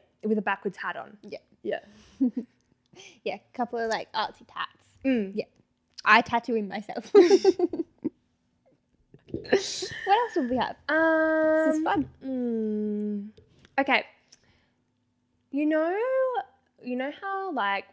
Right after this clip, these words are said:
Speaker 1: when you're younger and, like, your pet is not doing the best and mum and dad say they sent the pet off to the farm
Speaker 2: Mm-hmm.
Speaker 1: and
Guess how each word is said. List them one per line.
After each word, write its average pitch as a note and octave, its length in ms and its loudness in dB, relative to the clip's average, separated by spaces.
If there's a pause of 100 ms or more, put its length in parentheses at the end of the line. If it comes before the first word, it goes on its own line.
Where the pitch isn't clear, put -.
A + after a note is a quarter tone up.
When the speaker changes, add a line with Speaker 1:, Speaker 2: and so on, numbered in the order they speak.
(120)
Speaker 1:
when G#3 260 -2
you're G3+ 100 -2
younger E3+ 720 -4
and, F#3+ 140 -8
like, F3+ 240 -8
your F3+ 100 -6
pet - 560 -8 (160)
is F3+ 300 -6
not - 260 -12
doing E3+ 300 -14
the E3+ 80 -14
best E3 500 -10
and F3+ 480 -18 (200)
mum G3+ 300 -6
and G3 140 -6
dad F#3+ 380 -2
say F#3 180 -4
they F3 200 -8
sent - 920 -12
the A#3+ 80 -2
pet - 360 -10
off - 300 -8
to G3 120 -8
the F#3 120 -6
farm A#3 560 0
Speaker 2:
Mm-hmm. C4+ 140 2
Speaker 1:
and C#4+ 180 -4